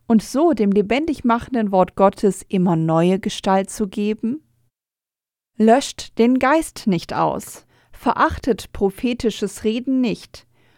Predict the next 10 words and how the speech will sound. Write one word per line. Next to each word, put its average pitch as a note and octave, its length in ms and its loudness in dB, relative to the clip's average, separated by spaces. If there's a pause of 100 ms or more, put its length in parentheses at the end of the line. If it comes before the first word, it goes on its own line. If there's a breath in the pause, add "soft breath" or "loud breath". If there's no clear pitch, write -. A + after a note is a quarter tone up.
(180)
Prüft - 400 0
alles D4 400 2
und - 240 -6
behaltet G3 640 -2
das A#3 220 -4
Gute. - 540 -4 (500 soft breath)
Eins B3+ 320 2
Thessalonicher A3 880 0
Kapitel F#3 480 -8
fünf, A3+ 400 0